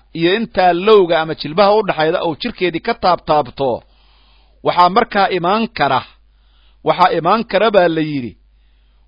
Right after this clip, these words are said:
waxa weeye, waxaa imaan kara inay xaaraam ku dhacaan. Nabigeennu wuxuu leeyahay, "Man xaama xawla alxima yuushiku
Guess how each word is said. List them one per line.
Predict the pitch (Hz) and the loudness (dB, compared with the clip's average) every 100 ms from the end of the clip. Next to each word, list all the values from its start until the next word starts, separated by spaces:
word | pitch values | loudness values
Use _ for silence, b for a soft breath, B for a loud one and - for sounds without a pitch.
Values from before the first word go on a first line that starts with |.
| - | -2
waxa | 190 185 | 0 2
weeye, | 190 220 185 147 123 98 - _ _ _ _ - | 4 4 4 2 -4 -8 -16 _ _ _ _ -4
waxaa | 160 175 | 0 2
imaan | 170 170 214 | 0 0 -2
kara | - 180 185 - | 0 2 2 0
inay | 202 180 | -4 -4
xaaraam | - 151 160 185 | 0 0 0 -2
ku | - 160 | -4 -4
dhacaan. | 131 123 123 _ _ _ _ _ _ _ _ | -2 -4 -10 _ _ _ _ _ _ _ _
Nabigeennu | 147 208 220 214 196 | 0 0 2 -2 0
wuxuu | 190 180 185 | -4 -2 -2
leeyahay, | 208 196 175 | 0 0 0
"Man | 170 156 | -2 -6
xaama | - 180 190 165 | -2 0 0 -2
xawla | - 160 156 | -2 0 0
alxima | 147 - 202 185 123 - _ _ _ _ - | -2 -2 0 0 -4 -10 _ _ _ _ -8
yuushiku | 151 226 220 185 - | -2 0 0 -4 -6